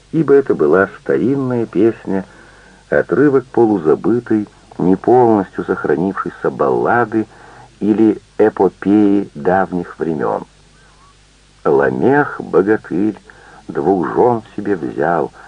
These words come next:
Аду жену и Циллу жену. Адда и Цилла, послушайте песни, послушайте, жёны, слово моё.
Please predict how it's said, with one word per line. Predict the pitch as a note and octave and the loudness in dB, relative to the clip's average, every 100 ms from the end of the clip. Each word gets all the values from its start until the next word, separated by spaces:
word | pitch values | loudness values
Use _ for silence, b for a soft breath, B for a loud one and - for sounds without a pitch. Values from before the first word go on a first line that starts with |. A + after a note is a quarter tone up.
| B B B _ | B B B _
Аду | - A2+ B2 A#2+ G#2 | -2 0 2 0 0
жену | G#2+ F2 G#2 A2 - B - | 0 2 0 0 -4 B -8
и | E2 - - - | -8 -8 -12 -2
Циллу | C#3 A#2 C2+ B1 | 0 0 -2 -4
жену. | B1 A1 G1+ G1+ - B B B B _ _ | -4 -6 -6 -8 -12 B B B B _ _
Адда | F2 G2 F#2+ F2 | 0 0 0 0
и | F#2 F#2+ - - | 0 0 -6 -6
Цилла, | F#2+ F#2+ D#2 B1+ G#1+ - B B B - | 0 0 0 0 -2 -6 B B B -4
послушайте | C2 - - C3+ - B2+ B2 A#2 | -4 -4 -2 -2 0 -2 -2 -6
песни, | - F#2+ G2 - - - - b b | 0 0 0 -4 -16 -18 -20 b b
послушайте, | C#2 B1 - - E2 E2 | -4 -4 -6 -6 -4 -4
жёны, | C#2+ D#2 A2+ G#2 G2+ - | -2 0 0 0 -4 -10
слово | - - B2 C3+ A#2 | -6 0 2 2 0
моё. | F#2+ D2+ A1 A1+ | -2 -4 0 0